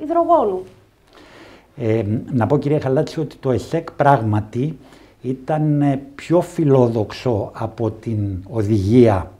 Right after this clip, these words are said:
Speaker 2: όπως ισχύει σήμερα, τον άπε, την οδηγία της Ευρωπαϊκής Ένωσης. Παρ' όλα αυτά, επειδή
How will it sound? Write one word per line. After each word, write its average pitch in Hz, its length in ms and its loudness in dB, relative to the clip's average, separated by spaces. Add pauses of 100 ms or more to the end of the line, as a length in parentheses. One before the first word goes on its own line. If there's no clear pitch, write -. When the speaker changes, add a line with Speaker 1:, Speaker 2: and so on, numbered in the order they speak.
(160)
Speaker 2:
όπως - 360 -8
ισχύει - 320 -8
σήμερα, 147 560 -4
τον 160 280 -2
άπε, 165 480 -2 (200)
την 113 120 -6
οδηγία 110 240 0
της - 100 -8
Ευρωπαϊκής 120 580 -2
Ένωσης. - 440 -14 (600)
Παρ' 135 120 -2
όλα 175 140 6
αυτά, 160 480 2 (180)
επειδή 131 540 -2